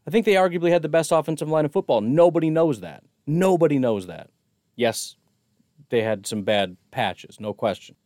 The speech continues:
But in, just statistically over the course of a season, it's pretty close. No respect. Rashawn Gary, people still think is a bust because they have no idea what the actual statistics are because nobody either cares to look at it or give him the credit he deserves.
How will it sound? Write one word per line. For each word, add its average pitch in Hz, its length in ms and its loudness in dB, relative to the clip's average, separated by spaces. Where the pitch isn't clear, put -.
But 135 120 4
in, 127 120 -2
just - 320 -6
statistically 147 720 -4
over 127 160 0
the 113 80 -4
course 135 240 -4
of 107 80 -12
a 104 60 -10
season, 180 480 -6
it's 170 200 -12
pretty 277 280 -6
close. 202 520 -4
No 160 220 0
respect. 117 500 -2
Rashawn 135 320 0
Gary, 135 280 2
people 127 240 -8
still - 180 -2
think 117 220 -4
is 101 80 -8
a 104 60 -6
bust 139 380 -2
because 110 260 -8
they 113 100 2
have 104 100 2
no 131 320 2
idea 117 320 0
what 110 140 -2
the 110 100 -2
actual 110 240 -6
statistics - 580 -16
are 101 140 -8
because 117 260 -8
nobody 113 280 -6
either 107 180 -8
cares 123 300 -4
to - 100 -10
look 127 220 -6
at 104 160 0
it 113 80 -4
or 107 120 -4
give 117 220 -6
him 117 140 -6
the 110 60 -8
credit 104 320 -4
he 95 80 -12
deserves. 117 560 -4